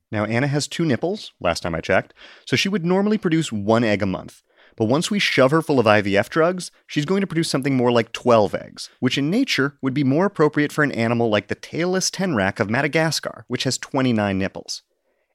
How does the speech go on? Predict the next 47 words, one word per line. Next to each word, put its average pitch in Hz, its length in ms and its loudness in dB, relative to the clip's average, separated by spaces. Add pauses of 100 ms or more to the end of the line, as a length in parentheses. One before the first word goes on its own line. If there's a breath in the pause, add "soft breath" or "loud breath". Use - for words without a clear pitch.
Anna 160 340 0
is 120 160 -2
also 147 340 0
going 139 180 0
to 123 60 -2
use 120 180 0
drugs 113 300 0
to - 120 -12
prevent 110 520 -4 (100)
ovulation, 101 800 -2 (260 loud breath)
so - 100 -4
that 113 100 4
when 117 100 0
she 120 160 0
develops 107 500 0
those 151 240 0
twelve 139 320 0
eggs, 180 320 -2 (240 loud breath)
they 117 80 2
don't 147 160 2
actually 165 300 0
leave 127 360 -2
the 131 140 4
ovaries 131 360 2
and 107 100 -2
head 117 180 -2
for - 80 -2
the 104 100 0
uterus. - 460 -4 (300 loud breath)
The 110 80 -2
doctor 135 340 0
needs 160 160 0
to - 80 -6
keep - 220 -4
the 135 100 2
eggs 107 160 0
pinned 151 380 -2
up 147 160 0
in 131 60 2
the 123 100 2
ovaries 120 340 2
so - 80 -8
they 104 80 0
can 107 140 -2
extract 113 420 -2
them 101 120 -2
later. - 340 -4